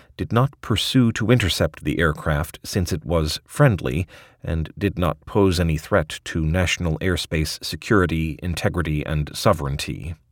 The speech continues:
The question, of course, is why,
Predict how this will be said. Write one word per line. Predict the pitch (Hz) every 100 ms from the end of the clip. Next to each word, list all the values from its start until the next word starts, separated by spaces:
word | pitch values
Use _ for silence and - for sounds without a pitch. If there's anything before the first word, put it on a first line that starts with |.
| _ _ _ _ _ _ _ _ _ _
The | 110 98
question, | - 131 - 87
of | 78
course, | - 92 - 78
is | 76 - -
why, | 107 123 78 60 92